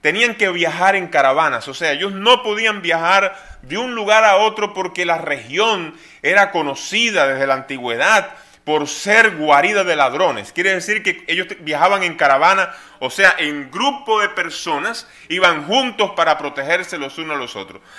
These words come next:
Pero por algún motivo, este hombre le había cogido tarde quizás, y bajaba solo. Y entonces introduce el primer personaje.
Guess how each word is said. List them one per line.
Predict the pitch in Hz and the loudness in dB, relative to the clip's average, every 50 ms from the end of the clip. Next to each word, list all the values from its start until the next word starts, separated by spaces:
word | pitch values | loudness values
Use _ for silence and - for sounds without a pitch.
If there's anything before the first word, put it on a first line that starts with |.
| - - - | -20 -10 -2
Pero | 180 190 196 185 | 2 2 2 2
por | 180 190 185 | 4 6 6
algún | 180 185 180 240 285 311 311 | 6 6 4 0 -2 0 0
motivo, | 302 277 233 - 233 233 220 196 220 - 160 - - | 0 0 0 0 2 2 2 2 2 -2 -4 -2 4
este | 226 262 269 262 - - 277 240 | 6 6 6 6 4 2 4 6
hombre | 247 254 247 220 180 151 139 156 196 202 196 - - - _ _ - | 6 6 6 4 2 0 0 2 2 0 -2 -6 -14 -20 _ _ -4
le | 143 151 | -2 0
había | 170 214 320 311 | 0 0 -2 -2
cogido | - - 247 262 254 226 208 | -2 -4 -6 -4 -4 -4 0
tarde | - 226 233 233 214 - - - | 2 4 4 4 4 2 -2 -6
quizás, | 151 147 - - 165 117 - - - - - - _ _ _ _ _ _ - - - | -8 -8 -2 0 0 0 -2 -4 -10 -18 -20 -20 _ _ _ _ _ _ -20 -16 -8
y | - 175 190 | -2 0 2
bajaba | 190 196 180 170 185 214 240 262 262 254 226 | 4 4 4 4 4 6 6 8 8 6 6
solo. | - - - - - 220 240 240 226 208 170 139 110 92 85 95 - _ _ _ _ _ _ _ - - - _ | 2 0 -6 -2 4 6 8 8 8 8 6 2 0 -4 -6 -10 -16 _ _ _ _ _ _ _ -20 -20 -14 _
Y | 165 175 185 | 2 4 4
entonces | 185 180 - - 262 277 277 269 - 247 226 214 220 - - - - _ - | 4 4 6 8 8 8 8 6 4 2 0 0 0 -4 -12 -20 -14 _ 0
introduce | 214 214 208 208 - 185 175 170 220 277 285 240 - - 226 214 214 - - - _ | 0 0 0 -2 -2 -2 0 2 2 2 2 2 0 -2 -2 -4 -4 -6 -14 -6 _
el | - 170 170 170 | 2 2 2 2
primer | 160 160 151 156 196 240 240 233 220 104 - - - - _ _ | -2 -6 -4 0 2 4 4 4 2 0 -4 -10 -20 -20 _ _
personaje. | 151 151 143 143 139 - - 120 113 117 113 110 101 98 92 90 90 | -2 0 0 -2 -4 -6 -8 -6 -4 -2 -2 -2 -4 -6 -12 -16 -18